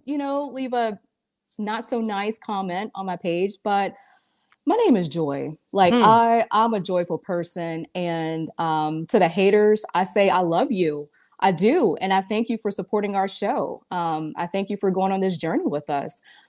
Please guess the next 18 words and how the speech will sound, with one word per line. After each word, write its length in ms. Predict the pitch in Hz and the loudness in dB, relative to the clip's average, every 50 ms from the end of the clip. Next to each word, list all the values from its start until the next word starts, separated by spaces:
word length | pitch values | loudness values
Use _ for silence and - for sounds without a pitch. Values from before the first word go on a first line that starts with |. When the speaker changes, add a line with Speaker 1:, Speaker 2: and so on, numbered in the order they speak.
| _ _ _ - | _ _ _ 0
Speaker 1:
Um, 580 | 190 185 180 175 170 165 165 165 165 156 - - | 2 2 4 4 2 2 0 -2 -4 -6 -10 -4
you 140 | - 220 220 | 2 2 4
know, 200 | 208 196 196 - - | 4 4 4 2 2
I 120 | 196 208 | 0 -2
can't, 500 | 214 - - 254 262 262 262 247 - 214 - - _ _ _ _ _ _ _ _ _ _ _ _ _ | -2 0 2 4 4 6 4 2 0 -4 -10 -12 _ _ _ _ _ _ _ _ _ _ _ _ _
I 80 | - 214 | -2 0
can't 420 | - - 339 339 294 190 180 175 165 | 2 4 4 4 4 2 -2 0 2
give 220 | 226 220 208 180 | 2 2 2 2
that 260 | 202 196 185 175 170 - - - | 2 2 2 2 0 -4 -6 -6
any 240 | 196 190 180 170 165 | -4 -4 -2 -2 -4
mind. 500 | 160 160 147 143 - - 90 90 - - - - - - | -4 -6 -8 -8 -10 -12 -14 -16 -14 -14 -14 -16 -14 -6
You 120 | - 185 190 | -2 0 4
know, 220 | 185 170 175 180 170 | 4 6 6 6 4
I'm 160 | - 170 160 | 4 2 0
a 60 | 151 | 0
busy 340 | 143 - 190 196 196 214 202 | 4 4 4 6 6 4 2
woman. 520 | 185 175 175 175 175 170 170 170 170 170 165 _ - | 4 2 2 2 4 2 2 2 0 -2 -6 _ -10
Um, 580 | - 160 160 156 151 156 156 151 151 151 156 156 | -6 -4 -4 -4 -4 -4 -4 -6 -6 -6 -8 -8